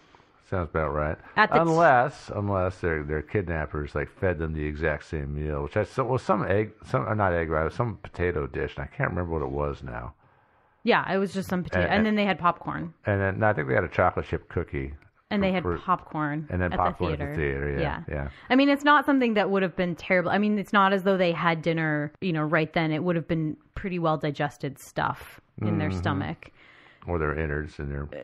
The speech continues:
Speaker 2: Yeah,
Speaker 1: intestines.
Speaker 2: yeah. Um, but at the time, the chief investigator to the coroner's office, whose name was Harry Gloss, uh, he disagreed adamantly. He was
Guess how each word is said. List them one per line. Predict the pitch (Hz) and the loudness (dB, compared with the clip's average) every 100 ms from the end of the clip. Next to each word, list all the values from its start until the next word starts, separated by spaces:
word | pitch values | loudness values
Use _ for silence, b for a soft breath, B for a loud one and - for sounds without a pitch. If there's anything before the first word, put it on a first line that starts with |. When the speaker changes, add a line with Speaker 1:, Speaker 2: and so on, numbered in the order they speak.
| 190 | -4
Speaker 2:
Yeah, | 175 123 | -2 -2
Speaker 1:
intestines. | - - 65 - | -4 -8 -8 0
Speaker 2:
yeah. | 156 - - _ _ | 0 0 -4 _ _
Um, | 214 208 208 | 4 4 4
but | 208 | 6
at | 220 226 | 4 4
the | |
time, | 233 233 214 220 214 | 0 2 0 2 0
the | 202 | -2
chief | - 208 190 | -2 -4 -2
investigator | 185 185 180 180 180 175 165 | 2 0 0 -2 0 0 -2
to | - | -4
the | 175 | -4
coroner's | - 175 180 196 190 | 0 0 0 0 0
office, | 190 196 - 220 214 - | 2 2 2 0 0 -8
whose | - 190 165 | -8 -6 -2
name | 175 165 | -2 -2
was | 160 | -4
Harry | - 165 160 | -4 -4 -2
Gloss, | 156 151 151 190 - - - _ b b b _ | -2 0 0 -2 -8 -20 -20 _ b b b _
uh, | 185 175 160 139 | 4 4 4 0
he | - 202 | -4 -2
disagreed | 190 180 175 175 165 - _ | -2 -2 -2 0 0 -4 _
adamantly. | 170 170 165 160 147 - 151 151 180 208 b b _ | 4 4 4 0 -2 -2 -4 -2 -4 -8 b b _
He | - 233 226 226 226 | -6 -2 0 0 0
was | - 208 | 0 0